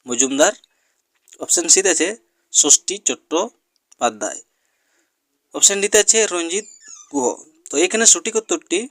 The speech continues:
হবে, সঠিক, সঠিক উত্তরটি হচ্ছে সমরেশ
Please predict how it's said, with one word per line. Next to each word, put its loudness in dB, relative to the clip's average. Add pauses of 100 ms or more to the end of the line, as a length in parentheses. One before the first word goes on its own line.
(540)
হবে, 0 (1500)
সঠিক, -8 (200)
সঠিক -4
উত্তরটি -2
হচ্ছে 0 (680)
সমরেশ 2